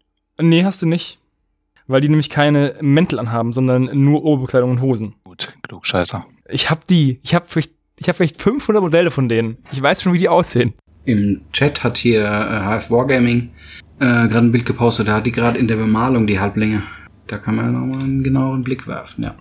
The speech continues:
Speaker 1: Ja, die sind echt schön, die Halblänge, die da im Chat geplant sind. Ja, wegen des Gewitters. Ich,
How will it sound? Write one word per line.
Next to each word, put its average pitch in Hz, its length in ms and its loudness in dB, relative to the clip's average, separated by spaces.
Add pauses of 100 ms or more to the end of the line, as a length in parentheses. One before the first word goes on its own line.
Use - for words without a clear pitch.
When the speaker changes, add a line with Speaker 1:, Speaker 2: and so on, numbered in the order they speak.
(600)
Speaker 1:
Ja, 131 160 0
die 175 100 0
sind 196 180 2
echt - 200 -4
schön, 175 280 0 (240)
die 139 320 4
Halblänge, 123 400 2
die 120 120 -2
da 120 200 4
im 120 300 0 (560)
Chat - 340 -8
geplant 113 600 -4
sind. 107 160 -10 (540)
Ja, 156 420 0 (140)
wegen 151 240 2
des 175 100 0
Gewitters. 196 640 0
Ich, - 420 -4